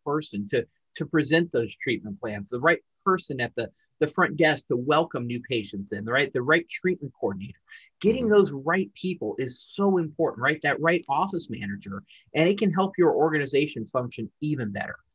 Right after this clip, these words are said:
Speaker 2: Yeah, you know, dentists are a lot like lawyers. They're really good at their craft, but in order to be successful at it and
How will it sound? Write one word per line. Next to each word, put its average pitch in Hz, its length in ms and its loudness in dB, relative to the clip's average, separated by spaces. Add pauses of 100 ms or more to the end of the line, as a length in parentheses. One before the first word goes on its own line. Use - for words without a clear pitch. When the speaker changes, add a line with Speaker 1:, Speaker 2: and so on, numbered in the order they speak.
Speaker 2:
Yeah, 101 240 -2
you 113 140 -2
know, 127 120 -2
dentists 151 640 -2
are 117 80 0
a 107 80 2
lot 113 220 0
like 90 180 -2
lawyers. 80 640 -2 (420)
They're 120 160 4
really 135 640 0 (120)
good 131 380 0
at 113 260 -2
their 104 160 0
craft, - 920 0 (400)
but 120 160 0
in 117 160 -2
order 151 260 4
to 147 140 -2
be 139 160 2
successful 135 800 0
at 110 200 6
it 113 160 2
and 104 300 -4